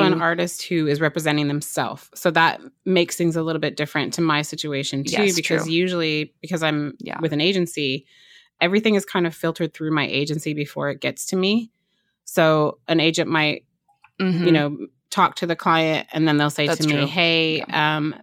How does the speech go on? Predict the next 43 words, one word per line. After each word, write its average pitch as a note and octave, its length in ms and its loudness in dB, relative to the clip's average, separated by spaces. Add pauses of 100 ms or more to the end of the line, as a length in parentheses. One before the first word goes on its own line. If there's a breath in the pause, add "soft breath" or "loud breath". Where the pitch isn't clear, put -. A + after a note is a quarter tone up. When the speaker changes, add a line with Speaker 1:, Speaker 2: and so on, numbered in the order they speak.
(160)
Speaker 1:
they're E3+ 260 2
wanting E3+ 380 4
you E3 180 -4
to F#3+ 100 -6
come F3+ 180 -4
up D#3+ 160 -2
with D#3+ 80 -10
the D#3 100 -6
creative D#3 420 -2
for E3 140 -6
this. D3 220 -2
How D#3+ 240 -2
do D#3 80 -4
you D#3 120 -4
feel D#3 220 -6
about D3+ 280 -4
that? D3+ 260 0
Are D#3+ 100 0
you D3+ 200 0
okay F3 280 0
with G3+ 160 -4
that? A#3 320 2 (400 loud breath)
If E3+ 180 2
not, E3 360 2
let E3 160 -4
me E3 80 0
know D#3+ 260 0
and F3 100 0
I C#3+ 80 0
will D3 120 -6
get D3 140 -6
back C3+ 200 -4
to - 100 -14
them C3+ 200 -6
and C#3 100 -8
tell C#3 180 -6
them." G#3 340 0 (720 loud breath)
But, F3 140 2
and D#3+ 140 4
I D#3 80 4
might D3 200 0
just D#3 200 -4
say, D3 440 2